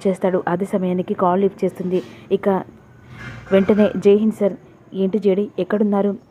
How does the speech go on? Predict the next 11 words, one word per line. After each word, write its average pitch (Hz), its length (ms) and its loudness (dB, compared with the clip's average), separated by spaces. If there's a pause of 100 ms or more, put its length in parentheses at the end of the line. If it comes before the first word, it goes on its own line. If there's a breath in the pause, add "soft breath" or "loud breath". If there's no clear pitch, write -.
(140)
"ఇక 214 180 -4
మధుని 190 460 -2
కిడ్నాప్ 208 460 -4
చేసినట్టు, 185 400 -4 (320 loud breath)
సంధ్యని 240 280 0
కూడా 214 160 0
కిడ్నాప్ 196 420 -6
చేసినట్టుగా 190 440 -4
ఇన్ఫర్మేషన్ 190 520 -4
వచ్చింది 180 300 -8
సార్. 180 140 0